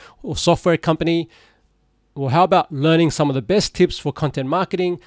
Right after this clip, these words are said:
connecting with potential partners, and pitching your business? Well, if that's you and sounds great, I invite you to join us on our upcoming B two B content marketing Q and A and speed dating podcast party.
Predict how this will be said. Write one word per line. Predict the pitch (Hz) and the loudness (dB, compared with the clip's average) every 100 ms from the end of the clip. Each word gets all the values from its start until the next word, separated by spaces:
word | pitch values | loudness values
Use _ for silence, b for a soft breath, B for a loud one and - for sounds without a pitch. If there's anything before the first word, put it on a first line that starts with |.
| b | b
connecting | - 160 185 180 | -4 -2 0 -2
with | 165 | -2
potential | 147 160 147 147 | -2 -2 -2 0
partners, | 147 147 147 - - | 0 0 -2 -4 -6
and | 170 180 170 b b | 0 0 0 b b
pitching | - 165 170 | -4 0 2
your | 147 143 131 | 2 0 -2
business? | 98 151 131 135 156 - b b b b - | -2 -2 -2 -6 -10 -14 b b b b -10
Well, | 127 127 | -6 -4
if | 113 | -2
that's | 175 - - | -2 -2 -8
you | 180 233 | -4 -2
and | 180 | -2
sounds | - 156 151 120 | 0 2 2 0
great, | - 226 254 - b b b b _ _ _ - | 0 0 0 -10 b b b b _ _ _ -6
I | 139 | -4
invite | 131 170 196 | 2 2 2
you | 202 | -4
to | 147 | -4
join | 147 151 | -4 -2
us | 160 - - | -2 -6 -8
on | 160 143 | -8 -6
our | 135 | -4
upcoming | 160 165 - 160 156 151 139 _ _ _ _ | -4 -4 -4 -2 -2 -2 -8 _ _ _ _
B | 180 196 | -4 -2
two | 180 | -4
B | 160 156 | -2 -2
content | - 196 190 190 | -4 -4 -2 0
marketing | 160 156 160 151 139 - - | 0 0 -2 -4 -4 -10 -4
Q | 269 254 | 4 4
and | |
A | 196 185 196 - | 6 2 -2 0
and | 208 214 | 2 2
speed | - - 175 180 | 0 0 0 2
dating | 156 151 151 160 - | -2 -2 -2 -4 -6
podcast | - 135 - 202 - | -2 -2 2 2 4
party. | 269 320 160 | 2 2 -2